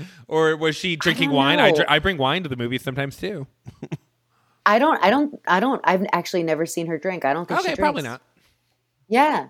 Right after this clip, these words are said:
Speaker 2: but I d-, honestly, I don't know. I, I know I had popcorn.
Speaker 1: <laughs> I love you.
Speaker 2: But, um, yeah, but sh-, and then we'll do, like, uh, uh, she'll do bingo night for,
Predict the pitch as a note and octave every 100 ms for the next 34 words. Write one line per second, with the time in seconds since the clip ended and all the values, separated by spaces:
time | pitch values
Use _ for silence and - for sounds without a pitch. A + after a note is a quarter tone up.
0 | _ D3+ G#3+ - - - A3 A#3 A#3 -
1 | G#3+ A#3+ C4+ D4 B3+ A3+ G#3 F#3 - G#3+
2 | B3+ A#3+ G3+ G#3 F#3 - D#3+ B3 C#4+ G3
3 | D#3+ - D#3 C3+ F#3+ F#3+ A#3+ F#3 E3+ E3
4 | C#3 D3+ A#2 G#2+ G#3+ F#3+ - F#3 - -
5 | _ _ _ A3+ A3+ G#3 F3+ - - _
6 | _ _ - E3 A3 F#3+ F#3+ - - G#3
7 | G#3 G#3 G#3 F#3 A3 G#3 F#3+ F3 F3+ E3
8 | D3+ D3+ - - - _ - F3+ E3+ C#3+
9 | - A3 G3 G#3+ F3 F3 F#3 F#3+ F#3 F#3
10 | F#3 - - E3+ E3 C#3